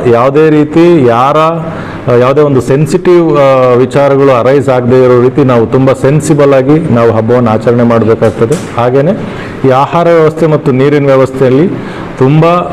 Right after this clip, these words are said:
ಜಾಗರೂಕತೆಯಿಂದ ಯಾವುದೇ ರೀತಿಯ ಅನಾಹುತಗಳು ಸಾರ್ವಜನಿಕ ಆರೋಗ್ಯದ ಮೇಲೆ ಪರಿಣಾಮ ಬೀರದಂತೆ ನಾವು ಕ್ರಮ ವಹಿಸಬೇಕಾಗ್ತದೆ. ಇದು ನಾ-, ನಾನು ತಾಲೂಕಾ ಪಂಚಾಯತ್ ಕಾರ್ಯನಿರ್ವಹಣಾಧಿಕಾರಿಯಾಗಿ ಗ್ರಾಮೀಣ ಭಾಗದಲ್ಲಿ, ಆ,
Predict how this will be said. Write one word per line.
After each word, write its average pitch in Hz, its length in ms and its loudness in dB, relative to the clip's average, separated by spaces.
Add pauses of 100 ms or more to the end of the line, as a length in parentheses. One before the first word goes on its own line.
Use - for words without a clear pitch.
ಜಾಗರೂಕತೆಯಿಂದ 127 760 0
ಯಾವುದೇ 135 560 2
ರೀತಿಯ 139 380 0 (380)
ಅನಾಹುತಗಳು 135 760 0
ಸಾರ್ವಜನಿಕ 127 460 0
ಆರೋಗ್ಯದ 120 880 2
ಮೇಲೆ 117 300 2
ಪರಿಣಾಮ 131 420 0
ಬೀರದಂತೆ 117 680 0
ನಾವು 110 160 0
ಕ್ರಮ 117 260 -2
ವಹಿಸಬೇಕಾಗ್ತದೆ. 104 840 -2
ಇದು 117 240 2 (420)
ನಾ-, 110 380 0
ನಾನು 113 380 2 (420)
ತಾಲೂಕಾ 131 320 0
ಪಂಚಾಯತ್ 120 440 -2
ಕಾರ್ಯನಿರ್ವಹಣಾಧಿಕಾರಿಯಾಗಿ 120 1300 0 (400)
ಗ್ರಾಮೀಣ 131 400 0
ಭಾಗದಲ್ಲಿ, 120 760 0
ಆ, 104 420 0